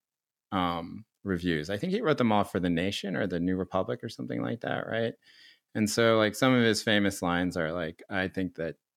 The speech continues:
David Foster Wallace should stand up from his word processor and be passionately fucked up the ass," or something like that, right? Stuff like that was being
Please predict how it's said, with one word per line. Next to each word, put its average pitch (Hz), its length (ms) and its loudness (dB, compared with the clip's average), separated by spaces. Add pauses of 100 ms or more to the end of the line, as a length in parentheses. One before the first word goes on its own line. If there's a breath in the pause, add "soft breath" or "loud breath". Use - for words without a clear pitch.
(220)
David 92 460 0
Foster 90 440 -2
Wallace 90 380 -4
should - 260 -8 (520 soft breath)
stand 101 400 2
up 98 120 4
from 95 240 -2
his 85 380 -2
word 92 280 0
processor 95 680 0
and 90 100 -4
be 87 100 -4
passionately 87 640 -4
fucked 87 320 -6
up 87 120 -12
the 82 160 -4
ass," 73 320 -6
or 82 80 -14
something 98 300 0
like 69 180 -6
that, 62 200 -10
right? 82 140 -8
Stuff 110 280 0
like 95 200 2
that 87 200 0
was 82 140 -10
being - 180 -4